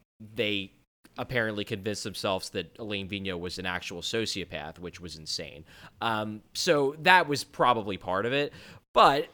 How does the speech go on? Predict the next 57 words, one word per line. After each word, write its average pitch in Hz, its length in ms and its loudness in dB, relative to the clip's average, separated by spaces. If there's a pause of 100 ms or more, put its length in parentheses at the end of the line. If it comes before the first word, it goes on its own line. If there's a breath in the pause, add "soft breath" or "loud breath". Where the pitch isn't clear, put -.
there 220 220 10
were 233 140 10
a 233 40 8
lot 170 180 8
of 175 80 0
things 170 300 -2
that 156 100 -2
he 160 100 -8
was 147 180 -6
doing 123 260 0
in 143 80 -4
New 170 60 -2
York 120 420 0
that 139 180 0
objectively 117 640 -2
weren't 101 340 -2 (520)
incredibly 107 480 -4
smart, 196 360 -2 (120)
like 95 320 -2 (240)
Dan 101 180 0
Girardi 117 460 0
being 90 440 -6
joined 92 240 -6
at 92 60 -6
the 98 80 -4
hip 135 260 0
to 101 120 -6
Ryan 90 280 -4
McDonough 147 360 -2
for, 85 140 -8
like, 80 180 -6
four 76 200 -12
straight 76 240 -10
years, 69 400 -14
and 87 300 -8
them 90 280 -4
picking 95 500 -6 (380 soft breath)
Anton, 98 560 -2
them 101 140 0
picking 110 240 -6
Girardi 107 440 2
to 101 60 0
re-sign 101 440 -2
over 95 180 -4
Strawman, 127 600 2
even 101 220 -4
though 95 180 -2
Strawman 101 560 -2
was 95 140 -6
very 95 200 0
clearly 98 460 -4
the 90 140 -10
better 95 340 0
defenseman 90 400 -6
by 82 140 -2
the 82 80 -6
numbers. 107 640 -2